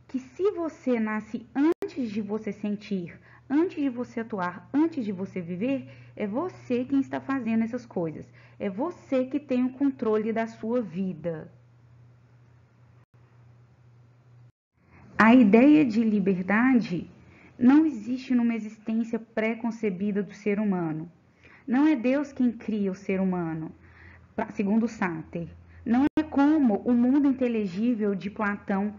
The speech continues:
que nós já existimos no mundo inteligível antes de virmos para o mundo sensível. Para Sartre, primeiro você existe, depois você gera a sua essência.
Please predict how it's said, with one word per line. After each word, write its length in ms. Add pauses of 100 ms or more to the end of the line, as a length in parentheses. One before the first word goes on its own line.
(360)
que 100
nós 240
já 60
existimos 640
no 120
mundo 220
inteligível 680
antes 280
de 100
virmos 320
para 220
o 20
mundo 220
sensível. 680 (420)
Para 260
Sartre, 500
primeiro 420
você 280
existe, 680 (460)
depois 360
você 360
gera 300 (120)
a 20
sua 200
essência. 580